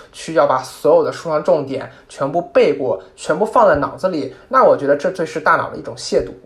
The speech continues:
那我们更应该去把我们所有的大脑的关键那些脑力用在我们的思考的方面。所以说，对于我们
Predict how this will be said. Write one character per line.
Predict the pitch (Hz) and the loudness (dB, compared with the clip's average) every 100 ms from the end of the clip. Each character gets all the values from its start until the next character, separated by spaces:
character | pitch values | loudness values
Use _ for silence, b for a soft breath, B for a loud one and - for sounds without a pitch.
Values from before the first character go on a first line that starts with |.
| B B B B B | B B B B B
那 | 202 | 4
我 | 196 156 | 4 4
们 | 120 - | 0 0
更 | 160 160 | 0 0
应 | 165 | 2
该 | 180 | 2
去 | 180 151 | 2 0
把 | 120 | 2
我 | 143 | 2
们 | 120 | 0
所 | 135 - | -4 0
有 | 156 | 0
的 | 147 | 2
大 | 170 147 | 0 0
脑 | 131 - B B _ | -4 -12 B B _
的 | 127 120 B B _ | -2 -2 B B _
关 | - 220 240 | 2 4 4
键 | 240 180 | 2 2
那 | 151 | 0
些 | 147 | -4
脑 | 175 165 - 151 | -2 -2 -2 -6
力 | 165 | -6
用 | 139 143 | -4 -4
在 | 135 | 0
我 | 117 | -2
们 | - | -2
的 | 135 | -10
思 | - - | -10 -6
考 | 262 - | -4 -4
的 | 110 | -8
方 | - 131 | -2 -2
面。 | 143 127 - | -2 -8 -10
所 | - 185 | -2 2
以 | 226 | 2
说， | 175 | 0
对 | - 196 | -2 -4
于 | |
我 | 208 127 | -6 -6
们 | - | -10